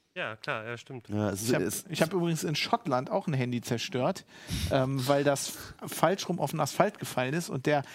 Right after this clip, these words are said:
Speaker 3: Schott-, also das ist mir hier auch schon mal passiert,
Speaker 2: Ja.
Speaker 3: da passiert hier eigentlich nichts und der schottische Asphalt, der ist sowas von rau und krass, das hat das Handy
Speaker 2: Das ist das
Speaker 3: geflattet.
Speaker 2: Zeug, wodurch das Quellwasser fließt für den Whisky.
Speaker 3: Ich
Speaker 2: Das
Speaker 3: glaub,
Speaker 2: ist
Speaker 3: das ist eher, damit du Grip hast, wenn das da richtig regnet.
Speaker 2: Ach so.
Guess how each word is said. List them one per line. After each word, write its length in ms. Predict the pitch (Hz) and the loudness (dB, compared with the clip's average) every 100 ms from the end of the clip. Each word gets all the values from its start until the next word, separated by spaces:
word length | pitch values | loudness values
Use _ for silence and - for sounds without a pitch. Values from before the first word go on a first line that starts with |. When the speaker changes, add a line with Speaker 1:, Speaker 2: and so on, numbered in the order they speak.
| - - | -4 0
Speaker 3:
Schott-, 340 | - 202 - | 2 2 2
also 160 | 143 143 | 2 2
das 120 | 135 | 0
ist 140 | 139 | 0
mir 80 | 156 | 2
hier 140 | 143 202 | 2 2
auch 80 | - | 0
schon 140 | 139 | 0
mal 100 | 120 | 0
passiert, 420 | 120 - 135 196 | -2 0 0 2
Speaker 2:
Ja. 200 | 104 101 110 117 | 2 0 0 2
Speaker 3:
da 80 | 143 | 2
passiert 320 | 139 - 196 - | 2 0 0 0
hier 220 | 120 131 | 0 0
eigentlich 160 | 127 120 | 0 -2
nichts 220 | 143 - | -2 -2
und 60 | 151 | -2
der 80 | 131 | 0
schottische 440 | - 202 208 - | 2 2 0 -2
Asphalt, 420 | 160 - 170 147 | -2 0 0 2
der 100 | 135 | -2
ist 80 | 135 | 0
sowas 240 | 170 185 - | 0 0 2
von 160 | 151 | 2
rau 500 | 131 156 190 147 208 196 - - | 2 4 4 4 2 -2 -8 -4
und 160 | 156 - | -4 0
krass, 420 | - 196 - - - - - - - | 2 2 0 -6 -10 -18 -20 -18 -6
das 160 | 131 147 | -2 -2
hat 140 | 147 | -2
das 140 | 143 | -2
Handy 180 | 156 139 | -2 0
Speaker 2:
Das 120 | 123 - | 0 0
ist 60 | |
das 60 | - | 2
Speaker 3:
geflattet. 240 | 107 123 | 2 0
Speaker 2:
Zeug, 60 | 101 | -2
wodurch 480 | 98 101 101 92 - | 0 0 0 -2 -6
das 260 | 98 - | -8 -8
Quellwasser 440 | - 95 95 92 98 | -6 -2 -2 -2 -4
fließt 260 | - 98 - | -6 -8 -4
für 100 | 95 | -4
den 160 | 95 | -4
Whisky. 340 | 92 - 101 101 _ - - 101 | -6 -8 -14 -14 _ -16 -10 -6
Speaker 3:
Ich 160 | - - | -6 -2
Speaker 2:
Das 100 | 139 | 0
Speaker 3:
glaub, 140 | 147 | 2
Speaker 2:
ist 80 | - | 0
Speaker 3:
das 160 | 135 | 0
ist 120 | 143 - | -2 0
eher, 160 | 151 | 2
damit 240 | 143 135 135 | 2 0 -4
du 60 | |
Grip 280 | - 156 - | -2 -2 -2
hast, 260 | 120 - - | -6 -6 -8
wenn 120 | 156 | -6
das 160 | 131 - | -6 -4
da 140 | - | -2
richtig 340 | 127 135 - 143 | -2 -4 -8 -4
regnet. 320 | 151 131 123 | -2 -2 -6
Speaker 2:
Ach 20 | |
so. 380 | - 113 127 92 | -2 -2 -2 -6